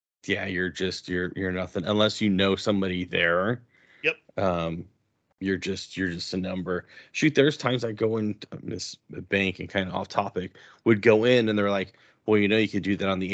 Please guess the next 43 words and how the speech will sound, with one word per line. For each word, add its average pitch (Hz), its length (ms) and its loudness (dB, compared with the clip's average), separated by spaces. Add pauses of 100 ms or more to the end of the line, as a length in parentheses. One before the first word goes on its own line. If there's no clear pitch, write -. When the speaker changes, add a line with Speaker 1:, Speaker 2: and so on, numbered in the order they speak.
Speaker 1:
A 90 40 -4
T 101 220 -2
M 95 120 0
outside." 90 440 -2
I'm 90 60 -10
like, 90 180 -6
"So 107 240 4
you 95 240 2
don't 104 320 0
even 95 380 -2
know 101 160 4
customer 107 460 -4
service?" 117 640 -2 (340)
It's - 100 -6
like, 110 140 2
"I'm 165 160 4
Speaker 2:
No. - 20 2
Speaker 1:
putting 110 340 2
you 101 180 -2
out 98 240 0
because 95 300 -4
I 95 100 -4
came 98 260 -4
in 95 120 -4
here 92 120 -2
to 90 120 -6
do 90 200 -8
a 87 60 -12
deposit." 82 600 -10 (800)
Speaker 2:
Well, 202 120 8
and 180 100 4
the 180 60 4
cr-, - 220 -6
the 196 80 -6
crazy 254 240 2
part 196 220 4
is, 175 180 2
is - 300 -14
so 156 420 2
I 165 140 4
had 175 260 4
my, 143 360 4
um, 123 380 -4